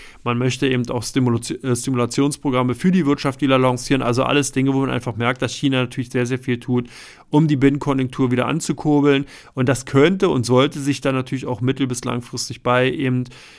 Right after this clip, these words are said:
Handelsunternehmen, sprich auch bei einer J D Punkt com, Technologiewerten wie eben eine J D Punkt com auch zeigen. Also von daher, ich finde die Aktien eigentlich weiterhin interessant. Natürlich sollte man nicht ins fallende Messer greifen, eine Bodenbildung auf jeden Fall abwarten, aber hier das endgültige Handtuch würde ich nicht werfen, weil einfach chinesische Aktien generell,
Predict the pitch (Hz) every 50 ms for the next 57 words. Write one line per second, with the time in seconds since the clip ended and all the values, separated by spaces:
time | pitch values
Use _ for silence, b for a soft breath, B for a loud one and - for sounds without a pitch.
0 | B B B - 170 202 208 160 - 156 143 127 147 139 135 131 127 131 131 127
1 | - - 143 139 - 151 135 - - 131 123 123 120 107 127 127 104 127 143 147
2 | 147 139 135 - - 139 135 127 127 127 127 123 - 143 131 117 107 131 147 139
3 | 139 135 131 131 131 135 131 131 123 117 131 160 143 139 131 131 127 113 120 123
4 | 123 117 123 127 127 123 123 - - 135 123 123 120 120 - - - 135 123 123
5 | 127 127 127 123 120 - 135 123 127 127 127 123 - 143 127 139 131 123 - -
6 | 147 127 127 131 113 - - 120 120 123 123 143 131 123 127 123 117 - 120 -
7 | - 143 147 156 B B B B B B B - 123 117 - 151 139 - 139 135
8 | 131 135 135 131 131 127 113 131 120 - - 135 123 120 117 113 131 170 - 196
9 | 160 135 131 135 135 143 - 147 127 107 113 123 139 143 131 131 127 123 123 123
10 | 127 120 127 123 120 - 123 123 135 135 - - 139 135 135 - 135 127 - -
11 | 131 127 131 131 127 127 B B B B B B B B B - 147 151 156 160
12 | 151 139 123 - - - 143 151 - 165 143 135 139 123 127 123 143 139 139 156
13 | 131 117 131 127 120 113 - 147 143 139 147 139 139 135 - 135 127 120 120 123
14 | 127 127 - 123 - - - 123 123 135 139 147 - 151 131 127 - - 131 123
15 | 113 123 139 165 185 160 - 123 120 123 127 143